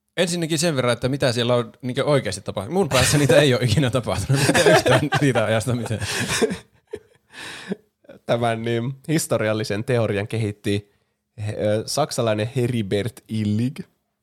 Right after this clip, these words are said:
Speaker 2: Ja se julkaistiin
Speaker 1: Kuulostaa ihan
Speaker 2: ensimmäisen
Speaker 1: keksityltä
Speaker 2: kerran
Speaker 1: nimeltä.
Speaker 2: vuonna tuhat yhdeksänsataayhdeksänkymmentäyksi. Ja se on paljon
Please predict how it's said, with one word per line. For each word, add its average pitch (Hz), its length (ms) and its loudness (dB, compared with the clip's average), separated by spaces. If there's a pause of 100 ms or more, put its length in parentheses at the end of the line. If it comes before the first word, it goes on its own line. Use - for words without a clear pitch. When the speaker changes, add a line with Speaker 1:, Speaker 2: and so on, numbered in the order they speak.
(360)
Speaker 2:
Ja 104 100 -4
se 104 100 -2
julkaistiin 101 400 -2
Speaker 1:
Kuulostaa 110 200 0
ihan - 100 -2
Speaker 2:
ensimmäisen 104 160 0
Speaker 1:
keksityltä 107 260 0
Speaker 2:
kerran 107 200 2
Speaker 1:
nimeltä. 92 200 0
Speaker 2:
vuonna 117 320 0 (160)
tuhat 135 200 -2
yhdeksänsataayhdeksänkymmentäyksi. 135 1300 -4 (360)
Ja 123 100 2
se 131 80 2
on 117 100 2
paljon 110 380 0